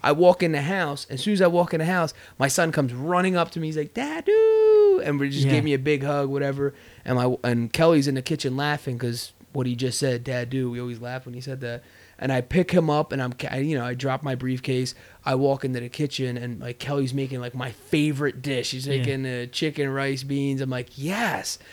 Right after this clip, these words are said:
Speaker 1: And I just sat down and we had dinner and had a fantastic night or whatever. And we just, I finished up, you know, what we were doing in the kitchen. Think, you know, we were, like, talking, having coffee, whatever. And I'm like, "All right, I'm gonna go take a shower. I'm beat."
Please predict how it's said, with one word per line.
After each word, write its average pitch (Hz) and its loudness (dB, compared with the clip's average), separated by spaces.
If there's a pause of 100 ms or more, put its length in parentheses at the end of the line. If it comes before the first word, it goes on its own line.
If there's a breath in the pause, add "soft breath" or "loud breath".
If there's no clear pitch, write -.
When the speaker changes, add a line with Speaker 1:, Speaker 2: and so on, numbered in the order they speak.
(260 loud breath)
Speaker 1:
And 143 6
I 151 6
just 151 2
sat 170 4
down 175 8
and 151 8
we 170 6
had 160 4
dinner 170 4
and 160 -2
had 151 -2
a 139 -4
fantastic 160 -2
night 147 0
or 165 0
whatever. 165 0 (400 soft breath)
And 139 0
we 147 2
just, 151 0
I 135 2
finished 175 0
up, 151 2 (100)
you 151 2
know, 127 2
what 139 0
we 165 0
were 147 2
doing 156 2
in 143 2
the 135 0
kitchen. 151 0
Think, 151 -8 (140)
you 139 -4
know, 123 -4
we 120 -8
were, 120 -6
like, 127 -10
talking, 135 -4
having 127 -2
coffee, 135 -2
whatever. 131 -2 (460 soft breath)
And 131 2
I'm 135 -2
like, 120 -4
"All 131 -4
right, 123 -6
I'm 139 -4
gonna 143 0
go 131 -2
take 120 -8
a 117 -10
shower. 123 -4
I'm 123 -6
beat." 120 -6